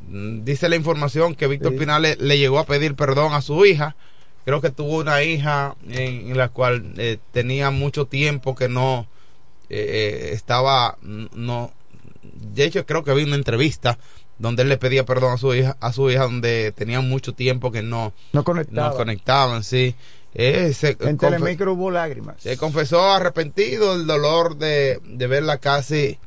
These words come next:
Speaker 1: interdiario, que ella, eh, no le saludara. O sea, son cosas que,
Speaker 2: Sí, sí, eso.
Speaker 1: eh, realmente, eh, duelen. Y un muchacho, bueno, joven.
Speaker 2: A veces
Speaker 1: Ajá.
Speaker 2: yo me, a veces yo encuentro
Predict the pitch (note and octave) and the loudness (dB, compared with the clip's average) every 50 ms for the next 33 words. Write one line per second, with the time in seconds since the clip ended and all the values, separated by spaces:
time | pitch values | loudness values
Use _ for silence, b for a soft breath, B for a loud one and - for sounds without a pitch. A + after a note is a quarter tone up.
0 | b b b b b - C3+ D3 C#3 - - B2+ B2 A#2+ C#3 D#3+ F#3 F#3 F3 E3+ | b b b b b 0 0 0 2 2 0 0 0 2 2 4 4 4 4 2
1 | E3 C#3+ - C3+ B2+ B2+ B2+ C3+ C3+ C#3+ C#3 C3 A2 b b b b b b b | 0 0 0 0 2 2 2 2 4 4 4 4 2 b b b b b b b
2 | b - - - A2 A#2 B2 B2+ B2 B2 B2 B2+ C#3 C#3+ D3+ D3 C#3+ C#3 - D3 | b -14 -10 -8 -6 -4 -2 0 0 2 2 4 4 4 4 6 4 2 2 2
3 | C3 B2 B2 A#2 A2+ A2 G#2+ G#2+ G2+ G#2+ G#2+ G2+ - C#3+ C#3 B2+ A#2+ A#2 A2+ G#2+ | 0 0 2 0 0 0 0 0 0 -2 -4 -6 -2 0 2 2 2 0 -2 -2
4 | G#2 C3+ C3+ C#3 - D3 D3+ C#3+ - D3+ C3+ - - C3+ C3 C3 B2 A#2 D3+ E3+ | -4 -6 -6 -4 -2 -2 -2 0 0 0 0 0 0 2 2 2 2 2 2 0
5 | F3 F3 D#3 - - D3 C3+ C3 C3 B2 A2 - - - G#2+ A2 A2 A2 A2+ A2+ | 0 -2 -4 -6 -6 -4 -2 -2 -2 -2 -4 -6 -4 -2 0 2 2 2 2 2
6 | A#2 A#2+ A#2+ B2+ C3+ C3+ C3+ C3+ C3+ C3+ B2+ - - C3 B2+ B2 A#2+ A#2 G#2+ G2 | 2 2 4 4 2 2 2 0 0 -2 -2 0 2 2 4 4 4 2 0 -2
7 | - - - - - - - - - - G1+ F2 G#2+ G#2 G2+ G2 G2 F#2+ F2+ - | -4 -8 -12 -16 -16 -16 -16 -14 -12 -8 -4 -2 -2 0 0 0 -2 -2 -4 -6
8 | - G2 - - - - - - - - - - - - - - - - - G2+ | -8 -10 -12 -14 -16 -16 -16 -16 -16 -16 -16 -16 -16 -16 -16 -14 -14 -12 -10 -4
9 | G2 B2 C#3+ D#3+ F3 G3 F3+ E3+ E3+ E3+ F3 - - - - - A#2+ A#2 C3+ C#3 | 0 4 6 6 6 6 4 2 0 -2 -6 -10 -14 -14 -12 -10 -6 -4 -4 -4
10 | C3 - D3 C#3+ C#3 - D3+ C3+ C3 - G#2 F#2+ - - G2+ - D#3 F3+ F3 F#3 | 0 0 0 0 0 0 -2 -2 -2 -4 -10 -12 -14 -14 -10 -6 -6 -2 0 0
11 | D#3+ C3+ C3 C#3+ F#3+ A#3 A#3 A#3 F#3+ D3+ A#2+ A2 - B B B B - G3 A3+ | 2 4 4 4 4 4 2 2 0 -2 -4 -8 -10 B B B B 0 0 0
12 | B3+ C4 D#4+ D#4+ E4+ E4+ E4+ D#4+ C#4+ D4 - - G3+ G3+ A3 A#3 A3+ C#4 B3 D4 | 0 0 -2 -2 0 0 0 -2 -4 -6 -4 -4 -2 -2 -2 -4 -6 -6 -8 -8
13 | C#4 C4+ B3 - G#3+ G3+ F#3+ E3 C#3+ - B2+ A2+ G#2+ - | -8 -8 -6 -4 -4 -4 -4 -6 -6 -6 -8 -8 -8 -10